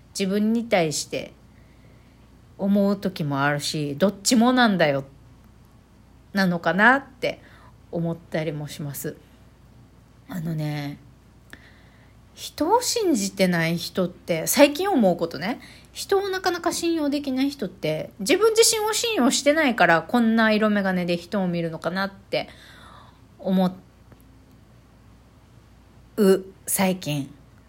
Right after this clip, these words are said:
どうだろう、皆さん。あとはね、嫌な、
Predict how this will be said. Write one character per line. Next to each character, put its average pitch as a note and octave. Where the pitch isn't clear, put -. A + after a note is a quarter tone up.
ど G#3+
う A3+
だ F#3
ろ C#3
う、 -
皆 C#3
さ -
ん。 -
あ -
と F#3+
は E3
ね、 C#3+
嫌 D#4
な、 D4